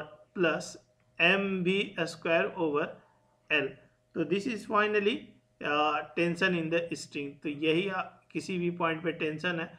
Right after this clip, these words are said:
और अगर exact इसको, आ, निकालना है तो theta की value निकाल लो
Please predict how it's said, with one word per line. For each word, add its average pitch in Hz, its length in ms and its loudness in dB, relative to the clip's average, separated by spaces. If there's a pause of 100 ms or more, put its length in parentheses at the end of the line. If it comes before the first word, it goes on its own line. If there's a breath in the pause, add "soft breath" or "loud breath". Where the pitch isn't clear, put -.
(280 loud breath)
और 151 240 4 (120)
अगर 165 320 4
exact 175 760 4
इसको, 185 340 0 (680 loud breath)
आ, 151 320 4 (100)
निकालना 180 480 4
है 147 120 0
तो 151 160 -6
theta 156 400 0
की 170 100 2
value 165 280 4
निकाल 156 380 2
लो 208 140 6